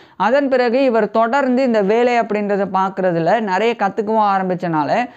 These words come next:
அங்க இருக்கக்கூடிய அந்த மேனேஜரான எர்னஸ்ட் கிளார்க் வந்து அவர் தனியா வந்து ஹோட்டல் ஸ்டார்ட் பண்றேன் அப்படின்னு கால்டன் அப்படின்ற ஒரு ஹோட்டலை வந்து ஸ்டார்ட் பண்ணி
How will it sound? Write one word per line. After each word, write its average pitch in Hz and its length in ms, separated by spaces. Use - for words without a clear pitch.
அங்க 254 440
இருக்கக்கூடிய 254 360
அந்த 240 220
மேனேஜரான 214 720
எர்னஸ்ட் 226 480
கிளார்க் 196 300
வந்து 180 240
அவர் 214 380
தனியா 226 340
வந்து 220 180
ஹோட்டல் 214 320
ஸ்டார்ட் 202 260
பண்றேன் 196 260
அப்படின்னு 196 320
கால்டன் 208 460
அப்படின்ற 185 280
ஒரு 190 140
ஹோட்டலை 190 300
வந்து 185 240
ஸ்டார்ட் 185 320
பண்ணி 180 360